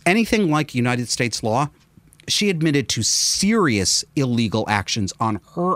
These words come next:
own part, targeting people for political opinions. She called it being an asshole, but it doesn't change the fact that what she's doing is targeting conservatives and non-liberals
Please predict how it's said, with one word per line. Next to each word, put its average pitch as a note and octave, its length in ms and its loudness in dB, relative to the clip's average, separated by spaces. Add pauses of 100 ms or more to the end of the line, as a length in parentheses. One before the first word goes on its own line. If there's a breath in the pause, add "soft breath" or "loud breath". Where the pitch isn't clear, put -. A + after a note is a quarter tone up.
(140)
own C3 320 0
part, G#2 500 -4 (480 loud breath)
targeting F3+ 540 0
people C#3+ 340 -2
for B2+ 340 0
political A#2 520 -2
opinions. G2 500 -4
She F3 140 -4
called E3+ 260 0
it D3 120 -4
being C3+ 220 0
an A2+ 100 0
asshole, D3 600 -2 (540 soft breath)
but D3 80 2
it A#2+ 60 -2
doesn't D3 240 0
change C3 320 -2
the B2 80 -6
fact G#2+ 400 -2 (240 loud breath)
that B2 100 -2
what A2+ 140 0
she's G#2+ 200 -4
doing B2 280 0
is G2+ 100 -4
targeting G2+ 420 -2
conservatives F2+ 760 -4
and G2 240 -4
non-liberals F2+ 760 -4